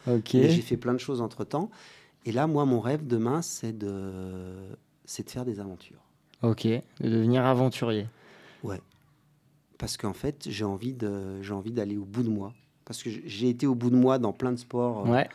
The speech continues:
Speaker 1: Qu'est-ce que t'as fait comme sport, euh, rapidement,
Speaker 2: Bah, le
Speaker 1: pour, euh, leur, leur dire, euh
Speaker 2: Bah, tout.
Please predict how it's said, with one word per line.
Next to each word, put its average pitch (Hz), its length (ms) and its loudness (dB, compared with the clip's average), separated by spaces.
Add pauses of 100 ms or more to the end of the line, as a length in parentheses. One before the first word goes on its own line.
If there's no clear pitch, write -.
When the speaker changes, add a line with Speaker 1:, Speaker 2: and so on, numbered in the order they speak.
(160)
Speaker 1:
Qu'est-ce 143 180 4
que 151 40 4
t'as 135 160 6
fait 127 140 4
comme 120 160 4
sport, 113 420 2
euh, 107 100 0
rapidement, 110 440 2
Speaker 2:
Bah, 117 140 4
le 117 80 0
Speaker 1:
pour, 107 260 -2
euh, 104 160 0
leur, 101 380 -4
leur 101 180 -4
dire, 107 320 4
euh 98 240 2 (400)
Speaker 2:
Bah, 113 140 -2
tout. 233 280 0